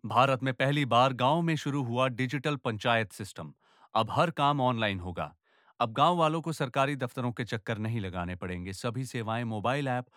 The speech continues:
और वेबसाइट के जरिए उपलब्ध होंगी। इससे काम तेज और पारदर्शी होगा। उत्तर प्रदेश में पहली बार गांव की लड़कियों ने खोली Women's Fitness Center,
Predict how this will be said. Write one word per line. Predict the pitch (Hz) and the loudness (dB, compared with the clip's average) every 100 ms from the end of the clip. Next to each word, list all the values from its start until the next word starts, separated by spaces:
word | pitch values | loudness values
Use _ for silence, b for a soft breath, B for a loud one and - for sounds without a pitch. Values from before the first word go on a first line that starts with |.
| B B | B B
और | 120 | -2
वेबसाइट | 113 127 135 117 | -2 -2 -2 -4
के | - | -4
जरिए | 104 98 110 | -4 -4 -4
उपलब्ध | 123 113 95 87 | -4 -4 -8 -8
होंगी। | 87 80 76 b b b b - | -10 -10 -14 b b b b -12
इससे | 120 127 | -8 -6
काम | 113 104 101 | -2 0 -2
तेज | 92 107 120 - 127 | -4 -4 -4 -4 -6
और | 117 | -4
पारदर्शी | 110 107 92 90 - 87 | 0 0 -2 -10 -10 -10
होगा। | 87 80 82 _ _ _ _ _ _ _ _ _ _ _ _ _ _ _ _ _ _ _ _ _ _ _ _ b b b - | -10 -12 -16 _ _ _ _ _ _ _ _ _ _ _ _ _ _ _ _ _ _ _ _ _ _ _ _ b b b -6
उत्तर | 135 - 143 | -4 0 0
प्रदेश | 135 123 139 127 | 0 0 0 0
में | 131 | -2
पहली | - 135 160 | 0 0 0
बार | 139 131 139 | 4 4 4
गांव | 127 131 147 | 4 2 2
की | 139 | 0
लड़कियों | 120 113 127 | 0 0 -2
ने | 123 | 0
खोली | 120 127 127 110 107 b b - | -2 -2 -2 -2 -6 b b -6
Women's | 131 175 185 - | -2 0 0 -2
Fitness | 156 - 147 - | -4 -4 -4 -2
Center, | 127 110 87 | -2 0 -4